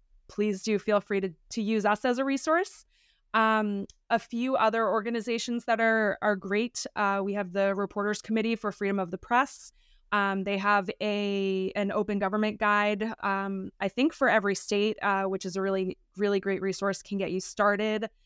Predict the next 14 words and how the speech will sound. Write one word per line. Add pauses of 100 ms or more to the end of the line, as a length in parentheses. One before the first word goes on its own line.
(260)
Another
organization
called
Muckrock, (420)
um, (120)
that's
another
great,
uh,
resource,
and
they
have, (560)
um,